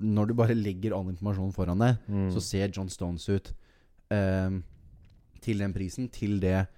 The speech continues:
Speaker 1: eh, den garanterte spilletiden man tror han kommer til å få, da, som er den store frykten for alle City-spillere.
Speaker 2: Mm.
Speaker 1: Når du da kan, har en sånn greie som gjør at du blir veldig selvsikker på at han kommer til å spille. Eh, Pep elsker han jo.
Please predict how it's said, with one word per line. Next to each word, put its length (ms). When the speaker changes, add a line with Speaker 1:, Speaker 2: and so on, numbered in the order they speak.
Speaker 1:
eh, 360
den 260
garanterte 460
spilletiden 380
man 140
tror 200
han 120
kommer 120
til 100
å 40
få, 120
da, 180
som 200
er 140
den 100
store 260
frykten 440
for 220
alle 200
City-spillere. 600
Speaker 2:
Mm. 320
Speaker 1:
Når 100
du 80
da 160
kan, 240
har 360
en 100
sånn 280
greie 240
som 140
gjør 220
at 80
du 140
blir 320
veldig 220
selvsikker 460
på 100
at 80
han 100
kommer 200
til 80
å 60
spille. 320
Eh, 320
Pep 200
elsker 340
han 20
jo. 140